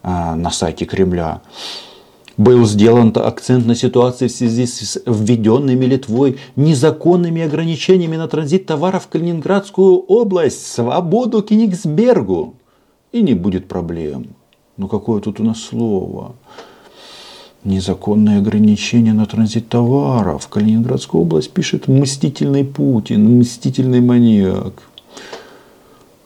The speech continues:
А, м, блокада украинских портов — это норма. Что удивительно, как ни странно, этот, м, э, брат Владимира Путина,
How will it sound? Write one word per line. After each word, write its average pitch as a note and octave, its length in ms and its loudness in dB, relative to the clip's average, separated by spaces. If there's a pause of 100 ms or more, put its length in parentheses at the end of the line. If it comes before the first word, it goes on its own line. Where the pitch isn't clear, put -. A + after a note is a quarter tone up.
А, F2 400 -2
м, E2+ 480 -2
блокада F#2 460 2
украинских A#2+ 540 -2
портов — B2+ 460 -4
это - 200 -4
норма. D#3 520 -2 (680)
Что - 260 0
удивительно, E3+ 840 2
как C3+ 240 -4
ни G2+ 80 0
странно, E3 680 -2 (100)
этот, - 340 -6
м, F2+ 280 -6
э, D#2+ 240 -6 (1080)
брат A2 480 2 (180)
Владимира A2+ 480 2
Путина, F#2 560 -4